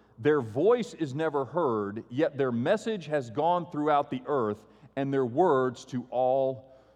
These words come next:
the world." Okay? The, the heavens, the, the, the, the creation, the earth, all of it give witness that God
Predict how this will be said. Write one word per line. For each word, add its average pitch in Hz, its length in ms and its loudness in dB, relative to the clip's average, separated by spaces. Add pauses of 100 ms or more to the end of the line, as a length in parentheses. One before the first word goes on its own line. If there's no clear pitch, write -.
(120)
the 120 60 -2
world." 110 460 0
Okay? 131 280 -2 (220)
The, 156 120 4
the 165 220 2
heavens, 170 640 4
the, 143 120 -4
the, 151 180 0
the, 147 320 -2
the 147 80 -4
creation, 170 800 0
the 143 200 -2
earth, 185 320 4 (140)
all 254 460 8
of 143 120 2
it 95 300 -10 (380)
give 156 200 6
witness 139 720 2 (240)
that 127 280 -2
God 151 680 6